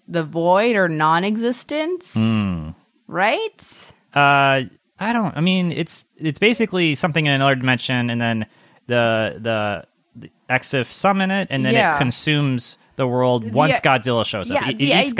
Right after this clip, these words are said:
Speaker 2: Godzillas.
Speaker 1: the idea is, like, every society will advance and advance and advance until they reach their peak.
Speaker 2: Yep.
Speaker 1: And then at that point, they will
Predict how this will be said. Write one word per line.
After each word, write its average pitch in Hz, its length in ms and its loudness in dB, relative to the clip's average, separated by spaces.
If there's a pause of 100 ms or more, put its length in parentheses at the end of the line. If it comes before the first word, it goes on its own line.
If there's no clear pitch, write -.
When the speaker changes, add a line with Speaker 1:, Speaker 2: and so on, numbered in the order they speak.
Speaker 2:
Godzillas. 98 640 -4
Speaker 1:
the 226 240 -4
idea 254 440 2
is, 233 220 -2
like, 214 220 -2
every 208 240 -2
society 208 800 0
will 160 240 0
advance 175 400 -4
and 190 100 -4
advance 151 360 -8
and 139 120 -8
advance 175 400 -8
until 170 180 -8
they 151 140 -4
reach 143 200 -8
their - 120 -10
peak. - 560 -8
Speaker 2:
Yep. 113 200 0 (340)
Speaker 1:
And 170 240 0
then 180 560 2
at 175 160 -2
that 180 260 2
point, 190 240 -4
they 180 140 0
will 160 420 -2